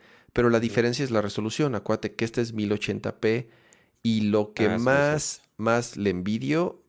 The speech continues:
Speaker 1: es que es de a ciento veinte hertz.
Speaker 2: Eso sí. Que, ojo, obviamente, en, en esta experiencia, ori-, ustedes ahorita están viendo el stream a sesenta cuadros, si no me equivoco, pero, pues sí, en esta U I, el cursor, por ejemplo, de esto,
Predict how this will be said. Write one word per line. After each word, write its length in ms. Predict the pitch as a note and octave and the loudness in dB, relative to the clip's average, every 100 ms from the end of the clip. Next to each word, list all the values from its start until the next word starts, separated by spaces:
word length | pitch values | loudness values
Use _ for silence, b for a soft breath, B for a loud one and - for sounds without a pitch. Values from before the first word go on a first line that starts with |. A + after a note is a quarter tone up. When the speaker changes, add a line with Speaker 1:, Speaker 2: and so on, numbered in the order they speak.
| - | 0
Speaker 1:
es 300 | G2 - - | 0 0 -8
que 280 | - F#2 | -6 -4
es 140 | F2+ - | -4 -4
de 100 | E2 | -6
a 40 | |
ciento 340 | D2 - F2+ F2+ | -6 -6 -6 -6
veinte 300 | E2 D2+ E2+ | -10 -10 -12
hertz. 440 | - - - - _ _ _ _ _ _ _ _ _ _ | -14 -12 -12 -12 _ _ _ _ _ _ _ _ _ _
Speaker 2:
Eso 220 | - A2 G2+ | -8 -8 -8
sí. 240 | F#2+ D#2 b b b b - | -10 -12 b b b b 2
Que, 320 | B2 - - | 2 2 0
ojo, 380 | B2+ B2 E2 - | 0 0 -4 -6
obviamente, 840 | - A2+ C3 B2+ A#2 B2 A#2+ - - | -2 2 2 2 -2 0 0 -2 -8
en, 360 | G#2+ G2+ G2+ - | -6 -6 -8 -8
en 200 | A#2 B2+ | -4 -2
esta 200 | C#3 D#3+ | -2 -4
experiencia, 320 | C#3 A#2 - | -2 -4 -2
ori-, 240 | A#2+ A#2+ | -2 -2
ustedes 300 | - A2+ C3+ | -6 -2 -2
ahorita 160 | C3 A#2+ | -2 -6
están 160 | - A2+ | -4 -4
viendo 180 | A2 | -2
el 80 | G#2 | -6
stream 240 | - F#2+ G2 | -6 -6 -6
a 140 | F2+ | -8
sesenta 380 | E2+ E2 F2+ F#2 | -10 -14 -10 -6
cuadros, 240 | G2+ E2+ | -6 -6
si 80 | F2 | -12
no 40 | |
me 80 | E2+ | -12
equivoco, 380 | E2 F#2+ E2 E2 b b b b _ | -12 -12 -12 -14 b b b b _
pero, 300 | G2 F#2+ - _ _ _ _ | 0 0 -4 _ _ _ _
pues 160 | F#2 E2 | -8 -6
sí, 160 | - | -4
en 260 | G2 F#2+ F2+ | -4 -6 -8
esta 600 | F#2 - A2 G2+ F#2 F2 E2+ | -8 -2 2 2 0 -4 -8
U 300 | F2 F#2+ G2+ | -8 -4 0
I, 220 | F#2+ F#2+ | 0 0
el 160 | F2 E2 | -4 -6
cursor, 360 | - E2 F#2 E2+ | -12 -10 -10 -6
por 120 | G2 | -6
ejemplo, 320 | F2+ F2 F#2+ | -6 -8 -6
de 60 | E2+ | -6
esto, 280 | - A#2+ | -6 -10